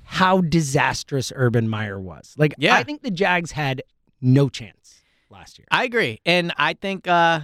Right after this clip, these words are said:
Speaker 2: again, Trevor Lawrence, I agree. They added talent.
Speaker 1: They got a
Speaker 2: Jags.
Speaker 1: professional
Speaker 2: This
Speaker 1: coach.
Speaker 2: could be a good, uh, money line one.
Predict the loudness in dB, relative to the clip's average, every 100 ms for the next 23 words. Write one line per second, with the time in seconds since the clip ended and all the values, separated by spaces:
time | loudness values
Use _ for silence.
0 | -6 -4 -2 -2 0 0 2 0 0 -2
1 | 0 0 0 -2 -4 -2 -2 -2 -4 -2
2 | -2 0 -4 -6 _ _ _ _ -2 2
3 | 2 0 -2 -4 -2 -4 0 -2 2 4
4 | 4 2 2 2 2 4 4 2 -2 -4
5 | -4 -4 -4 -8